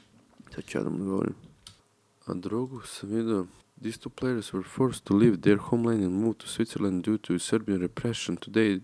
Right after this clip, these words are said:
they both scored against Serbia in World Cup, playing for Switzerland and celebrated by making the Albanian eagle with their heads.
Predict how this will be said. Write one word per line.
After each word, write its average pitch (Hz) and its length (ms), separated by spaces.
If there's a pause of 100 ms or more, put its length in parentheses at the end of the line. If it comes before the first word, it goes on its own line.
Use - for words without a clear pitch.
they 202 140
both 107 300
scored 104 420
against 98 320
Serbia 98 320
in 92 120
World 98 340
Cup, 107 200
playing 98 260
for 92 200
Switzerland 101 500
and 90 100
celebrated 95 540
by 92 120
making 92 400
the 87 80
Albanian 92 460
eagle 90 420
with 90 200
their 87 240
heads. - 400